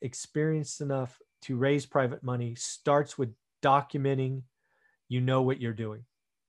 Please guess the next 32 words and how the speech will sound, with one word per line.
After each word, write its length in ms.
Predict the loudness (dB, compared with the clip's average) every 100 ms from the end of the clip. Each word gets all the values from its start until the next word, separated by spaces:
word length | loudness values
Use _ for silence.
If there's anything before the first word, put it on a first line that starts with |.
| _ _ _ _ _
You 140 | -2 2
don't 360 | 6 6 6
get 220 | 4 2 2
interested 600 | 0 2 2 0 2 2
in 120 | 2
real 220 | 2 2 2
estate, 460 | -2 -2 -2 -4 _ _ _ _
get 160 | 2 2
excited, 680 | 2 2 4 4 4 0 -2
think, 180 | -4 -2
"Hey, 200 | 2 2
if 120 | 2
I 120 | 0
only 220 | 2 2 2
had 220 | 2 2
money, 280 | 2 4 2
I 80 |
can 160 | 2 0
do 160 | 0 0
deals." 540 | 2 2 0 -2 -10 _ _ _ _ _ _ _
No, 360 | 2 4 4 2
you 160 | -2
need 180 | 0 0
to 60 | 2
become 460 | 0 2 4 4
an 160 | 2 0
experienced 840 | 0 -4 6 8 8 6 2 -4
and 160 | -2 0
knowledgeable 800 | 2 4 4 2 0 0 0 -6 -4
in 140 | -2
your 120 | 0
market. 420 | 0 0 -2 -6